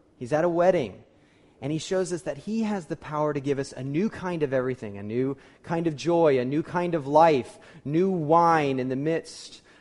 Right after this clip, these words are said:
of old regulations and rules.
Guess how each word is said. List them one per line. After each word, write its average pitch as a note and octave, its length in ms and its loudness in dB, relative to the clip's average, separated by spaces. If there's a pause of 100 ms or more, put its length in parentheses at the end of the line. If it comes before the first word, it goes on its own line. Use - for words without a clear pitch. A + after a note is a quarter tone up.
(140)
of B2+ 240 -2
old D#3+ 320 4
regulations C3+ 920 -2
and A2+ 220 -8
rules. A2+ 540 -10